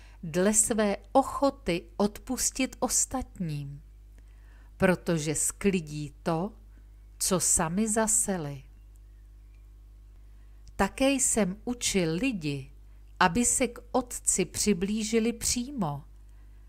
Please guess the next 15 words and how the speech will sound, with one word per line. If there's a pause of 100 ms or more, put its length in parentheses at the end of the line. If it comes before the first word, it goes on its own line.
(240)
a
modlili
se
jednoduše. (1000)
Žádali (100)
o
to, (300)
co
v
životě
potřebují, (840)
a
ujistil
jsem
je,